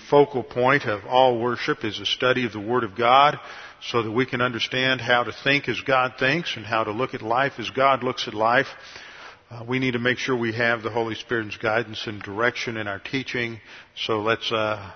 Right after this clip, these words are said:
have a word of prayer. Father, we thank you for your Word,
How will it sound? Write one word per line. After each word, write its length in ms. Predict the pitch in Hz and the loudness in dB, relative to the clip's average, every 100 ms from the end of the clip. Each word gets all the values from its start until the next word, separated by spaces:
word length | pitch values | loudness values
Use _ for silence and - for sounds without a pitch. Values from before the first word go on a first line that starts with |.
| - _ - | -20 _ -6
have 180 | 120 104 | -4 -4
a 40 | |
word 220 | 104 107 | -4 -6
of 100 | 101 | -8
prayer. 300 | - 107 95 - _ _ _ _ - - - - _ _ - | -12 -12 -12 -16 _ _ _ _ -20 -20 -20 -20 _ _ 4
Father, 260 | 123 123 | 6 6
we 100 | 117 | 4
thank 300 | 113 147 143 | 2 2 2
you 80 | 139 | -2
for 220 | - 123 | -2 0
your 240 | 120 120 117 | 0 0 -2
Word, 420 | 113 127 110 | 2 2 2